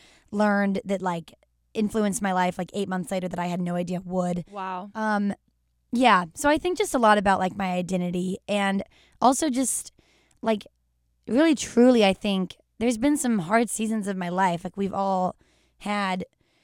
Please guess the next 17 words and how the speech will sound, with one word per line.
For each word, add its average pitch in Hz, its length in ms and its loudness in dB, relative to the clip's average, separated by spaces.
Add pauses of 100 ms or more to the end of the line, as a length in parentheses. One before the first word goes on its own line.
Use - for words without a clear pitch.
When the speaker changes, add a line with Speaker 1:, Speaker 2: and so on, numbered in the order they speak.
(300)
Speaker 1:
a 208 60 -4
lot 220 180 4
of 190 80 -4
those, 175 440 -2
but, 208 340 0
you 247 160 -2
know, 202 220 0 (360)
this 254 160 0
was 285 140 -2
just 269 240 -2
a 240 60 0
really 233 280 0
tough 233 320 -4
one. 202 180 0
It 185 60 -4
was 180 200 -4
huge, 226 360 -2